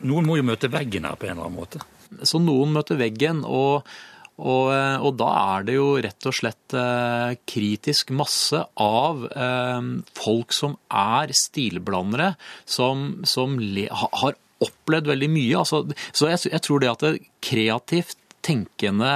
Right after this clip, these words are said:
Speaker 2: eh, mennesker, eh, er, er, er det som da, eh, er, er, er, skal vi si, kritisk innsatsfaktor for disse selskapene. Hvor finner man dem i verden? Hvor, hvordan greier de å, å, å få, få løst potensialet sitt?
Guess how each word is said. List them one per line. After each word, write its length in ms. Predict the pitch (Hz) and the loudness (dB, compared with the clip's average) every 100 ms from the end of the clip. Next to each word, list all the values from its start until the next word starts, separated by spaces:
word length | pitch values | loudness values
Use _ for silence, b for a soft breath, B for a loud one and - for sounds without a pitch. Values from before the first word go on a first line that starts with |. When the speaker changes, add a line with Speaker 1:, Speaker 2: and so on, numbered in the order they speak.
| 139 | 0
Speaker 2:
eh, 580 | 143 110 135 143 139 135 135 | 0 0 2 2 2 0 2
mennesker, 680 | 156 123 95 - - 180 185 147 B B B - | 2 2 0 -2 -2 0 0 -2 B B B -4
eh, 580 | 131 135 135 139 135 135 135 135 139 B B B - | 0 2 0 0 0 0 0 0 -2 B B B -2
er, 200 | 117 131 135 | -2 2 0
er, 80 | 139 | 0
er 140 | 123 135 | 0 0
det 140 | 113 98 | 0 0
som 240 | - 127 113 | 0 0 2
da, 120 | 107 113 123 123 | 2 4 2 2
eh, 680 | 123 117 117 117 117 113 117 117 117 | 0 0 0 -2 -2 -2 -2 -2 0
er, 140 | 117 | 0
er, 200 | - 123 - | 0 -2 -2
er, 300 | 120 - 127 120 | -4 -2 -2 -2
skal 160 | - | 0
vi 60 | 127 | 0
si, 60 | 139 | 0
kritisk 460 | - 104 - 131 - | 2 0 0 -4 -2
innsatsfaktor 880 | 120 95 - 80 - 107 - 143 | 0 0 0 0 -2 -2 0 0
for 160 | 143 139 | 2 0
disse 160 | 127 - | -2 -2
selskapene. 600 | - - 104 - 117 131 | -2 -4 -6 -2 0 0
Hvor 220 | 110 147 | 2 2
finner 300 | 156 120 104 113 | 2 0 2 2
man 140 | 123 | 2
dem 160 | 113 120 | 0 0
i 60 | 113 | 0
verden? 380 | 95 92 147 B B B - | -2 0 -2 B B B -2
Hvor, 240 | 113 127 131 139 131 | 2 4 2 0 0
hvordan 460 | 113 113 123 127 127 | 2 2 2 0 0
greier 260 | 127 104 98 | 0 0 0
de 140 | 110 110 | 2 2
å, 80 | 113 | 2
å, 280 | 117 117 117 117 | 2 0 0 0
å 60 | |
få, 160 | - 131 131 | 0 0 -2
få 160 | - 127 | 0 2
løst 300 | 101 92 - | 2 0 -4
potensialet 640 | 110 120 110 113 90 95 | -4 0 0 0 0 0
sitt? 240 | - 147 | 0 -2